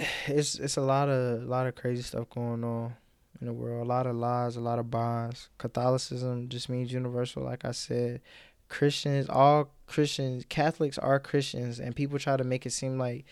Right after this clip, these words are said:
Catholics are something completely different than Christians. But no, Catholics are also called Christians. Like, there's so many denominations and all of these religions. It's just like,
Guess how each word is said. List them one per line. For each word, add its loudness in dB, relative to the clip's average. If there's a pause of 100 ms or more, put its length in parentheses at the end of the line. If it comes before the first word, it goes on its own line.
(260)
Catholics 0
are 0
something -2
completely -4
different -2
than -6
Christians. -2
But -2
no, 2
Catholics -4
are 0
also 0
called -2
Christians. -6
Like, -6 (920)
there's 4
so 4
many 2
denominations 0
and -4
all 0
of 0
these -2
religions. 0
It's -4
just -6
like, -4